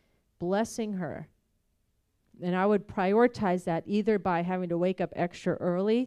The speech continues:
to do that, like, "Oh, I'm, you know, I'm gonna get up early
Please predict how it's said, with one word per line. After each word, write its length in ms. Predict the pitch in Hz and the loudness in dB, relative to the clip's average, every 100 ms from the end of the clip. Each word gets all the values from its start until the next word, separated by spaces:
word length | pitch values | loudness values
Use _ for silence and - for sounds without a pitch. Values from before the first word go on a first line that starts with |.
| - | -4
to 120 | 190 | -8
do 260 | 165 180 202 | -6 -4 0
that, 380 | 247 269 247 - | 0 0 -2 -8
like, 160 | 165 - | -8 -4
"Oh, 120 | 208 | -2
I'm, 200 | 196 247 | -2 -4
you 120 | 240 | -4
know, 80 | 247 | -4
I'm 140 | 254 | -4
gonna 160 | 294 262 | -4 -4
get 160 | 220 | -2
up 140 | 214 208 | -2 -2
early 440 | 190 190 196 196 | -2 -2 0 -2